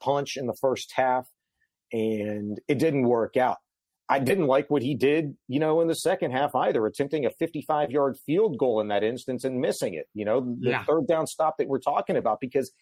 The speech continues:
Speaker 1: that breathed <laughs> life into the
Speaker 2: Yeah.
Speaker 1: Texans' offense. And
Speaker 2: No, no. Yeah, I was gonna bring that up as well. Yeah, that
Speaker 1: Yeah.
Speaker 2: the, the, the one later in the game.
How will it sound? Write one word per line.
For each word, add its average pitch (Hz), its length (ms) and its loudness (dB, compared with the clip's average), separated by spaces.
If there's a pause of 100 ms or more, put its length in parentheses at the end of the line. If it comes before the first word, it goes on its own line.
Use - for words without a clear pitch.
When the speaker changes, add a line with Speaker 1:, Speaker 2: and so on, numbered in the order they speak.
(280)
Speaker 1:
that 127 260 -2
breathed 120 680 -2
<laughs> - 80 -20
life 131 340 0 (120)
into 131 300 0
the 131 220 0
Speaker 2:
Yeah. 104 100 0
Speaker 1:
Texans' 143 400 0
offense. 185 640 -2
And 101 300 -4
Speaker 2:
No, 160 320 0
no. 147 300 0
Yeah, 156 220 2
I 160 100 2
was 160 180 -2
gonna 160 160 2
bring 151 220 2
that 139 200 2
up 131 180 -2
as 127 140 -2
well. 123 320 -2
Yeah, 120 220 -4
that 127 140 0
Speaker 1:
Yeah. 127 200 2
Speaker 2:
the, 143 240 -4
the, 135 320 -4
the 147 80 0
one 165 280 2
later 156 220 4
in 156 100 4
the 147 60 2
game. 147 360 0